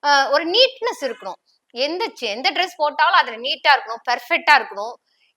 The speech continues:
இப்படிலாம் பண்ணாதான் அந்த சுக்கிரன் பகரோ-, பகவானோட அருள் வந்து கிடைக்கும். சீக்கிரமா மேரேஜ் நடக்கிறதுக்கு நிறைய வாய்ப்பு இருக்கு. அது இன்னொரு பரிகாரம் என்னன்னா, கல்யாணம் ஆவாத பெண்கள் இருப்பாங்க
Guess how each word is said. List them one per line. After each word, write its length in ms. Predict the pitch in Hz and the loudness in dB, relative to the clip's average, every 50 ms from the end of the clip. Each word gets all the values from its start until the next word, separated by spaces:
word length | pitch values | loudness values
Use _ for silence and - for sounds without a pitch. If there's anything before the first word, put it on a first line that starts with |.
| _ _ _ 277 | _ _ _ -16
இப்படிலாம் 540 | 302 294 - 370 370 359 359 403 440 - | -14 -8 -4 -2 0 2 2 2 2 2
பண்ணாதான் 420 | 359 294 285 269 247 240 302 339 302 | 0 2 2 2 2 2 0 -4 -4
அந்த 120 | 262 233 - | -6 -10 -12
சுக்கிரன் 380 | - 285 - - 381 415 370 285 | -14 -12 -8 -6 -6 -4 -2 -2
பகரோ-, 400 | 262 226 240 240 233 226 226 - - | 0 0 0 0 0 0 -2 0 2
பகவானோட 460 | 220 226 269 294 294 277 254 233 220 202 196 | 2 4 4 4 4 4 4 4 6 6 6
அருள் 220 | 240 302 359 370 | 6 4 0 -2
வந்து 240 | 349 277 247 240 - | -4 -6 -6 -6 -4
கிடைக்கும். 460 | - 240 214 214 - - 240 294 480 - _ _ _ _ _ | 0 0 0 0 -2 -4 -4 -6 -6 -6 _ _ _ _ _
சீக்கிரமா 540 | - - 339 339 349 349 349 311 339 359 | -8 -4 -4 -4 -2 -2 -4 -2 -2 -2
மேரேஜ் 420 | 311 269 240 247 277 311 285 254 247 233 | -2 2 2 4 4 2 0 -4 -6 -6
நடக்கிறதுக்கு 420 | 208 208 214 220 226 262 240 196 | -6 -6 -6 -8 -10 -8 -8 -6
நிறைய 200 | 196 220 262 247 208 | -4 -2 -4 -4 -2
வாய்ப்பு 400 | 190 196 233 277 330 - - 226 | 0 2 2 2 2 -2 -6 -8
இருக்கு. 340 | 185 - _ - 247 277 _ _ _ _ _ _ _ | -8 -10 _ -12 -12 -12 _ _ _ _ _ _ _
அது 340 | - 277 302 302 285 240 226 | -4 -4 -2 -2 -4 -6 -6
இன்னொரு 680 | 285 302 349 403 440 453 427 359 311 262 247 226 214 - | -6 -6 -6 -4 -4 -2 -2 0 0 0 0 0 -2 -2
பரிகாரம் 440 | 247 240 285 285 302 311 277 247 202 | -2 -2 -2 0 0 2 2 2 0
என்னன்னா, 300 | 180 165 160 160 180 233 - _ _ _ _ _ _ _ _ | -4 -8 -12 -10 -10 -12 -12 _ _ _ _ _ _ _ _
கல்யாணம் 460 | - 277 285 330 381 392 392 392 320 | 0 0 2 2 2 2 2 4 4
ஆவாத 420 | 269 262 294 330 349 339 330 320 302 | 6 6 6 6 6 4 4 2 0
பெண்கள் 400 | - 277 277 311 330 359 330 285 | -2 -2 -2 -2 0 -2 -2 -2
இருப்பாங்க 480 | 247 226 226 - 226 202 185 185 170 | -2 -4 -4 -2 0 0 0 -2 -4